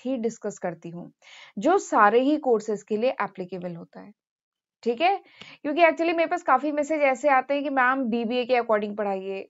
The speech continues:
या बीकॉम के according पढ़ाइए", तो मैं बताना चाहती हूँ मैं बेसिक कॉन्सेप्ट पढ़ाती हूँ, ठीक है? तो जो बीबीए के लिए भी एप्लीकेबल है, बीकॉम के लिए भी एप्लीकेबल है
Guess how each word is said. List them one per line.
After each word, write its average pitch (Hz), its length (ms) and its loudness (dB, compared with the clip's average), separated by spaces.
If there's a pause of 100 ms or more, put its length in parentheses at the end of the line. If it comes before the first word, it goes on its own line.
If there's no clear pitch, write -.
(100)
या 208 140 -2
बीकॉम 220 420 -4
के 226 140 -2
according 196 360 -4
पढ़ाइए", 196 400 -8 (380)
तो 311 60 -4
मैं 349 100 0
बताना 330 320 2
चाहती 320 320 0
हूँ 370 80 -6
मैं 392 160 -6
बेसिक 285 320 0
कॉन्सेप्ट 240 400 -2
पढ़ाती 190 360 -4
हूँ, 175 220 -16 (160)
ठीक 277 140 -6
है? 381 100 0
तो 370 140 -4
जो 320 300 2
बीबीए 240 640 -4
के 311 100 -8
लिए 311 140 -2
भी 311 100 -2
एप्लीकेबल 294 560 -2
है, 349 80 0
बीकॉम 233 400 -4
के 220 120 -4
लिए 214 140 -2
भी 226 160 -4
एप्लीकेबल 185 640 -8
है 175 160 -14